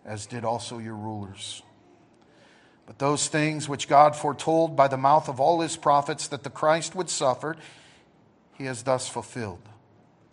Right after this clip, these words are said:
Repent, therefore, and be converted, that your sins may be blotted out, so that times of refreshing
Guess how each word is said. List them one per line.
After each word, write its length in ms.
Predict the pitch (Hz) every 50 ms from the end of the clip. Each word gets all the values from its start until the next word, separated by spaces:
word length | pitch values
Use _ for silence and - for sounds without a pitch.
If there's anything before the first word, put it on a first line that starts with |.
| _ _ _ _ _ _ _ _ _ _ _ _ _ _ _ -
Repent, 680 | 120 123 123 - - - 180 170 143 117 - - - - _ _ _ _ _ - 101
therefore, 640 | 107 101 92 85 - - 92 87 87 90 107 - - _ _ _ _ _ _ _ _ _ _ _ _ _ _ _ _ _ _ _ _
and 180 | - 120 123 113
be 160 | 160 185 165
converted, 580 | - 175 160 143 127 160 175 170 151 139 120 110
that 180 | 127 131 120
your 120 | 131 131 123
sins 580 | - - - - 180 190 190 190 180 151 151
may 140 | 156 156 147
be 160 | 135 139 135
blotted 500 | 117 110 117 123 131 143 139 139 135 120
out, 240 | 110 101 92 90 - - _ _ _ _ _ _ _ _ _ _ _ _ _ - - - - -
so 180 | - - 185
that 320 | 175 175 175 165 170 - -
times 540 | - - 196 196 202 208 208 202 170 147 156
of 160 | 127 113 127
refreshing 840 | 135 117 - - - 180 185 190 - - 185 175 165 160 156 -